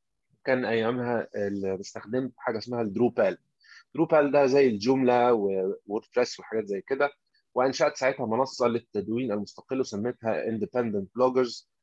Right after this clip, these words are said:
آه، كان ساعتها تحت، آه، دومين نيم تاخد يعني دلوقتي، أو أنا، آه، سبت المشروع ده. آم، كانت اسمها آي بلوجرز، آه، آي داش بلوجرز، بعد كده آي بلوجرز دوت أورج. آه، إنما المشروع ده انتهى مع،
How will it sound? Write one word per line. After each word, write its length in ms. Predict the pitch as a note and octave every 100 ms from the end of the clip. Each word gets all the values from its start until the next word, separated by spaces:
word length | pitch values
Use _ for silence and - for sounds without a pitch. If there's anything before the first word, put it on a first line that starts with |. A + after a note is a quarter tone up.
| _ -
آه، 360 | G#2 G#2 G2+ G2+
كان 140 | C#3+ C3+
ساعتها 340 | B2 C3 C3
تحت، 380 | A2 C3 - -
آه، 540 | G2+ G2 F#2 F#2 F#2 G2
دومين 360 | G#2+ B2 B2+
نيم 340 | A#2+ B2+ B2 - _ -
تاخد 300 | C#3 - G#2+
يعني 240 | G2 G2+
دلوقتي، 400 | F#2+ G2 A2 -
أو 120 | G2+
أنا، 220 | G#2+ G#2 G2+ -
آه، 300 | G2 G2 G2+ _
سبت 320 | - C3+ -
المشروع 400 | G2 F#2+ - A2
ده. 160 | G2+ - _ _ _ _ -
آم، 800 | A#2+ A#2+ A#2+ B2 A#2+ A#2+ A#2+ A#2+ - _ -
كانت 200 | C3+ B2
اسمها 380 | - B2+ A#2+ C3
آي 60 |
بلوجرز، 680 | A2 A2 A#2+ B2 B2 A2 -
آه، 280 | G#2+ G#2 F#2+
آي 100 | G#2+
داش 260 | A2 G#2+ -
بلوجرز، 300 | A2+ A2+ G#2
بعد 100 | G2
كده 200 | A2 G#2
آي 60 |
بلوجرز 340 | F#2+ G#2+ - -
دوت 180 | _
أورج. 200 | G2+ A#2 - _ _ _ _ _
آه، 440 | A2+ A2 A2 A2 G#2
إنما 340 | B2 D3 C3+ -
المشروع 360 | B2 A2+ C#3 A#2+
ده 220 | B2+ B2
انتهى 460 | A2+ - C3+ B2+
مع، 420 | A2 B2 B2+ C3